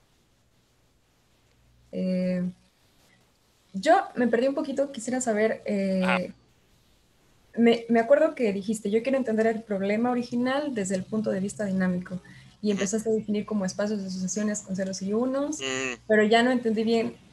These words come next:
Speaker 1: cómo fue que esta, este punto de vista dinámico te ayuda a resolver el problema que tú querías antes de entender las expansiones en
Speaker 2: Ah,
Speaker 1: base
Speaker 2: ok,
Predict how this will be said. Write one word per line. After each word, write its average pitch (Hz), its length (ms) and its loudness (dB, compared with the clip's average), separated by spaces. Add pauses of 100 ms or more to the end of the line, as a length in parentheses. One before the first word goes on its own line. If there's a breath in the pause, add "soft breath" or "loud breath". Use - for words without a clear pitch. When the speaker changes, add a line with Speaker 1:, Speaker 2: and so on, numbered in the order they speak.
(120)
Speaker 1:
cómo 254 300 2
fue 233 180 0
que 208 340 -2 (240)
esta, 220 380 0
este 233 200 -2
punto 269 260 2
de 233 100 6
vista 214 240 -4
dinámico 214 560 -2 (160)
te 202 100 2
ayuda 202 280 2
a 214 40 2
resolver 190 460 -2
el 196 100 -4
problema 185 320 -2
que 185 120 -8
tú 185 100 -12
querías 185 320 -2
antes 185 300 -2
de 180 40 -4
entender 180 320 0
las 202 200 -2
expansiones 185 680 -6
en 180 80 -4
Speaker 2:
Ah, 170 120 -4
Speaker 1:
base 170 280 0
Speaker 2:
ok, - 200 -2